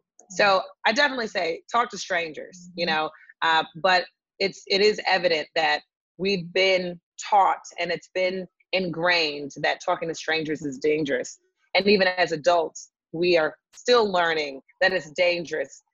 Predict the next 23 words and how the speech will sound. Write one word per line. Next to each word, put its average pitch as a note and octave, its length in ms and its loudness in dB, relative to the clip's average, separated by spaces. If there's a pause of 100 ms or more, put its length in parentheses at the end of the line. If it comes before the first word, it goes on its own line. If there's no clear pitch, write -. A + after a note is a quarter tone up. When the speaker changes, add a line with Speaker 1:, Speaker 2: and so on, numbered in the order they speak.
Speaker 1:
to F3+ 80 -6
talk E3 220 -2
to - 60 -10
strangers. D#3 640 -4 (200)
But F3+ 160 4
in E3+ 160 4
that F#3 260 0
case, D#3 420 -2 (240)
you F#3+ 120 -2
have F3 300 -2
to D#3+ 260 0 (260)
use G3 240 -2
your F3+ 120 -2
discernment D3+ 680 -6 (280)
and E3 120 0
think G3 200 0
about E3+ 500 4
your F3+ 160 2
environment D3+ 800 -2
and C#3+ 160 -12
who G3+ 100 -2
you're E3+ 300 0
around. C3+ 500 -4